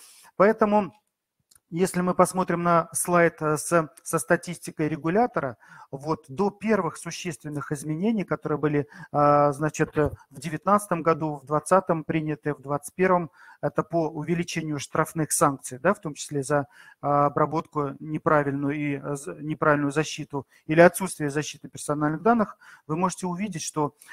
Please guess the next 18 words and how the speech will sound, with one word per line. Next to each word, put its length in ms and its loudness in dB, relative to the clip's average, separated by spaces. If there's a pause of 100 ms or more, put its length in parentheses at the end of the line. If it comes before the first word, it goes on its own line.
(140)
а, 260 4
фактически 720 -4
увеличивается 1000 -4
и 140 -4
количество 800 4 (160)
обращений 640 2
в 80 -2
Роскомнадзор, 880 0 (320)
да, 320 6 (100)
соответственно, 880 0
это 260 0
тысячи, 580 -6
это, 440 -4 (320)
э, 240 0
десятки 560 2
могут 340 -4
быть 220 -6
тысяч, 440 -8